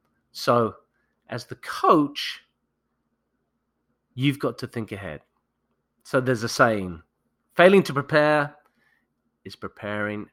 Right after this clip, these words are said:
to fail." It's true in sport, true in soccer, true in really all aspects of life.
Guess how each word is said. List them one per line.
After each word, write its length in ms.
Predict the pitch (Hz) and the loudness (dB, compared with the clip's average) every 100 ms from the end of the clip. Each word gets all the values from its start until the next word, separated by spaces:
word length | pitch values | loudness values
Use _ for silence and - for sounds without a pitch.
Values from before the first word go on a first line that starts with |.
| _ | _
to 240 | - 98 98 | -14 -12 -8
fail." 500 | - 85 85 80 - _ _ _ _ _ _ _ _ | -8 -6 -8 -12 -20 _ _ _ _ _ _ _ _
It's 120 | - | -8
true 160 | - | -2
in 80 | 127 | -2
sport, 580 | - - 151 147 147 - | -2 0 2 2 -4 -8
true 120 | 143 | -4
in 80 | 120 | -4
soccer, 560 | - 135 127 135 120 - _ | 0 0 0 -2 -4 -8 _
true 320 | - 147 143 - | -10 -4 -2 -4
in 300 | 120 117 101 - _ _ _ _ _ _ | -6 -6 -8 -16 _ _ _ _ _ _
really 340 | 135 127 110 - | -4 -4 -4 -8
all 220 | - 135 123 | -2 2 2
aspects 440 | 123 - 117 - | 0 -6 -8 -8
of 100 | 107 | -6
life. 420 | 110 104 98 - | -4 -4 -8 -18